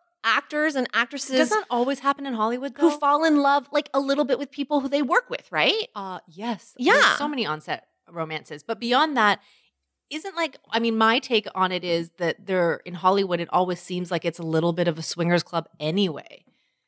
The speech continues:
Speaker 1: I think that there are certainly rumors and blinds and whatever about that, but I don't know that there's, like, a s-, a famous couple who's like, "Oh, yeah, we, like, last weekend, we brought
Speaker 2: Brought
Speaker 1: home
Speaker 2: in?
Speaker 1: someone and, like, fucking rode her together." Or,
Speaker 2: Rode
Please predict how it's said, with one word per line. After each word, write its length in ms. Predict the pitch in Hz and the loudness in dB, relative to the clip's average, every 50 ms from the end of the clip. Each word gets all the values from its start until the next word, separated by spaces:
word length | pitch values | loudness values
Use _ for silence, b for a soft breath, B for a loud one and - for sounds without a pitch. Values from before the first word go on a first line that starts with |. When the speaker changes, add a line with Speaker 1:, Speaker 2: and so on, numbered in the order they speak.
| _ - | _ -4
Speaker 1:
I 100 | - 247 | -2 -2
think 200 | 240 320 320 - | 0 0 0 0
that 120 | 294 247 - | -2 -2 0
there 100 | 247 208 | 2 2
are 100 | 185 185 | 2 2
certainly 520 | - - - 196 208 208 208 202 196 190 160 | 0 0 0 0 -2 0 0 0 0 0 -2
rumors 600 | 120 - 147 185 196 196 190 190 185 185 170 170 | -4 -4 -2 0 2 2 2 2 2 0 -2 -4
and 160 | 165 160 147 | -6 -8 -6
blinds 520 | 151 165 165 165 175 185 190 190 185 190 165 | -2 0 2 2 4 4 2 2 0 -2 -2
and 140 | 165 156 151 | -4 -6 -4
whatever 380 | 156 165 175 196 208 196 185 160 | -4 0 0 0 0 0 0 0
about 300 | 147 147 139 139 139 - | 0 0 -2 -6 -4 -2
that, 220 | 147 139 147 - | -2 -2 -2 -2
but 100 | - 175 - | -4 -6 -2
I 120 | 175 202 | -2 0
don't 180 | 214 240 226 - | 0 0 0 0
know 160 | 214 208 202 | 0 0 0
that 220 | 185 190 185 - _ b b b b b b b | 0 -2 -6 -8 _ b b b b b b b
there's, 200 | 185 190 165 180 | -2 -2 -2 -2
like, 140 | 180 - | -4 -4
a 20 | 170 | -4
s-, 220 | 160 - - - - - | -4 -4 -6 -6 -8 -14
a 80 | 156 156 _ _ - | -20 -20 _ _ -6
famous 340 | 190 185 190 190 180 165 - | -4 -4 -2 -4 -4 -6 -6
couple 460 | - 185 170 - - 170 147 143 131 | -6 -6 -6 -4 -2 -2 -2 -2 -2
who's 220 | 160 175 170 147 | -4 -6 -6 -2
like, 220 | 165 156 147 143 _ _ - | 0 0 0 0 _ _ -2
"Oh, 140 | 269 294 294 | 0 0 2
yeah, 440 | 330 330 330 339 320 262 220 214 185 | 2 2 2 2 4 4 4 4 2
we, 360 | 214 214 240 254 262 262 262 | 0 0 2 2 4 4 2
like, 340 | 240 240 247 233 233 233 220 220 | 2 2 2 2 2 2 0 2
last 340 | 226 226 220 240 233 - | 2 2 2 2 0 -2
weekend, 580 | 233 262 277 - - 220 208 196 196 190 196 208 b b b b b | -2 -2 -2 0 2 4 4 6 6 4 4 2 b b b b b
we 80 | 220 | -2
brought 220 | 214 196 214 202 196 | 0 2 2 4 4
Speaker 2:
Brought 80 | - - | 4 4
Speaker 1:
home 80 | 220 | 4
Speaker 2:
in? 60 | 226 220 | 4 4
Speaker 1:
someone 420 | - 226 196 196 190 180 175 180 | 4 2 2 4 4 4 4 4
and, 180 | - 180 185 180 | 2 0 -2 0
like, 220 | 170 170 175 - _ _ | 0 0 0 -2 _ _
fucking 280 | - 202 185 180 185 170 | -2 -2 -2 -2 -2 -2
rode 280 | 160 170 170 185 208 202 | 2 4 4 4 4 4
her 100 | 165 139 | 2 2
together." 560 | 143 131 131 113 120 123 120 123 156 190 - b b b b b b | 0 0 0 0 2 2 2 2 2 0 -2 b b b b b b
Or, 440 | 190 180 175 175 175 170 170 170 - b b b b | 2 4 4 4 4 4 2 2 -2 b b b b
Speaker 2:
Rode 120 | - 190 | -10 -8